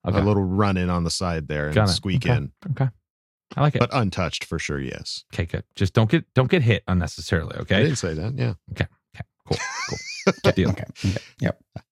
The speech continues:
Speaker 2: Okay, folks. Well, I think that's gonna do it for us here at Charger Chat. Any final thoughts there, gentlemen?
Speaker 1: Happy New Year's to everybody. We won't talk to you till,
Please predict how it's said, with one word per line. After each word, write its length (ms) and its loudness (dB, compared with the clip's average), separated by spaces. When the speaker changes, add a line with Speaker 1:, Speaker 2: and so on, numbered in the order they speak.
Speaker 2:
Okay, 480 4
folks. 420 2
Well, 460 2
I 80 4
think 180 4
that's 140 0
gonna 180 4
do 220 2
it 80 0
for 200 2
us 120 0
here 260 2
at 80 0
Charger 380 2
Chat. 500 0
Any 460 4
final 320 2
thoughts 300 0
there, 140 2
gentlemen? 460 0
Speaker 1:
Happy 300 4
New 100 8
Year's 360 6
to 80 4
everybody. 360 4
We 80 6
won't 200 4
talk 260 2
to 80 4
you 80 6
till, 560 4